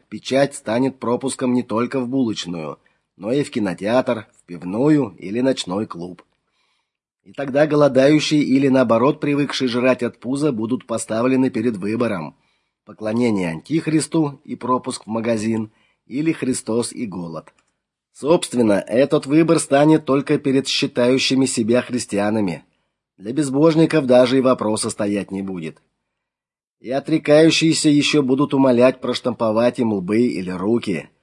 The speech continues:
а штампующие ещё не раз переспросят: «А ты точно отрёкся от Иисуса Назарея?» «Отрёкся, отрёкся», заголосят несчастные. С этим разобрались?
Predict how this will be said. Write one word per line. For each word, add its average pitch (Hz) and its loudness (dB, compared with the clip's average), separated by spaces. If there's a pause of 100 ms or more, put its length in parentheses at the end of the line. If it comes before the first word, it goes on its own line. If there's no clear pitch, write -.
(320)
а 120 -10
штампующие 156 4
ещё 147 2
не 135 6
раз 123 4
переспросят: 107 -6 (380)
«А 92 -18
ты - -14
точно 151 2
отрёкся 151 4
от 120 -2
Иисуса 117 -4
Назарея?» 98 -6 (640)
«Отрёкся, 98 -2
отрёкся», 135 4
заголосят 110 -2
несчастные. 87 -8 (760)
С - -14
этим 123 0
разобрались? 110 4